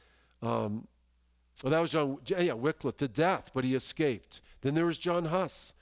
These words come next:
who questioned the church's teaching on salvation. You know,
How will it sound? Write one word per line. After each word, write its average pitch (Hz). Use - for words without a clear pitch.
who 135
questioned 151
the 151
church's 151
teaching 156
on 151
salvation. 147
You 151
know, 147